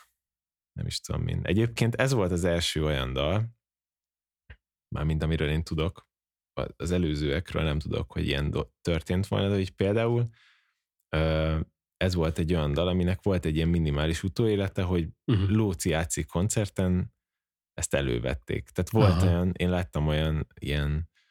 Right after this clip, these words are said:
Speaker 1: szerintem ilyen telefonos felvétel volt, vagy nem tudom, de hogy egy ilyen Lóci Áci koncert, ahol ezt a dalt így játszották, talán pé-,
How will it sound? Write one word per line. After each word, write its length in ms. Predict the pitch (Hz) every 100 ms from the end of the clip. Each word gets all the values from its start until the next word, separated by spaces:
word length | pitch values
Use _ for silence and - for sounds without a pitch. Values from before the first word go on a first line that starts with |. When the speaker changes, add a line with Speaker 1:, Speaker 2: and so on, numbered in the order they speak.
| _ _ _ _ _ -
Speaker 1:
szerintem 280 | 87 87
ilyen 140 | 85 82
telefonos 600 | 85 73 - 71 71 -
felvétel 480 | 76 71 82 - -
volt, 220 | - -
vagy 100 | 71
nem 180 | 73 76
tudom, 180 | -
de 80 | 78
hogy 120 | 78
egy 180 | 80 80
ilyen 160 | 80 80
Lóci 300 | 80 - 80
Áci 260 | 78 - -
koncert, 540 | - 104 - 98 -
ahol 260 | 80 80 78
ezt 200 | 76 80
a 40 |
dalt 320 | 73 71 73
így 80 | -
játszották, 440 | 78 95 - 87
talán 340 | - 101 85 78
pé-, 240 | 76 69